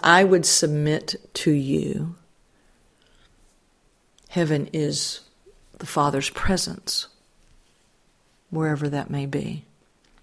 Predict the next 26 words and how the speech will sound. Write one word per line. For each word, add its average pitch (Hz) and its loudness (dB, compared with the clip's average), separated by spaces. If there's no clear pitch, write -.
Hmm? 185 -10
Oh, 156 -2
Jesus 151 2
knows 151 2
exactly 147 2
who 143 -2
he 143 -2
came 143 -6
to 143 -2
bring 147 -4
you 147 -6
to, 147 -12
that 160 0
the 170 0
Father 185 4
might 160 -2
have 151 -2
many 185 4
sons 151 0
of 139 -4
glory 143 0
in 143 -4
this 143 -2
hour 139 -2
of 135 -6
history - -4